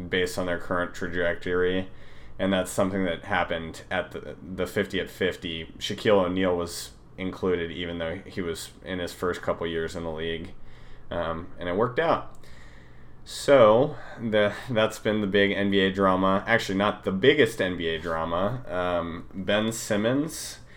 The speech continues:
It's been the Ben Simmons, the summer of the Ben Simmons drama, uh, for the seventy-sixers. They did not ever really come to terms with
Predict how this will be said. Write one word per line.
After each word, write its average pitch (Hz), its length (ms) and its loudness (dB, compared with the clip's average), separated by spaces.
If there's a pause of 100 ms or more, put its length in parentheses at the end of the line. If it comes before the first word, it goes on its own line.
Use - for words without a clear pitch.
(880)
It's 98 220 -4
been 107 200 0
the 101 60 0
Ben 104 260 2
Simmons, 107 380 -2
the 101 80 0
summer 135 400 6
of 98 200 2
the 104 80 2
Ben 98 260 4
Simmons 95 460 0
drama, 92 720 2
uh, 92 320 2
for 98 140 -2
the 90 80 0
seventy-sixers. 95 1080 -2
They 95 640 2 (960)
did 92 220 2
not 92 800 0 (800)
ever 101 380 2
really 101 320 4
come 107 260 -2
to 95 80 -10
terms 135 720 0
with 131 520 2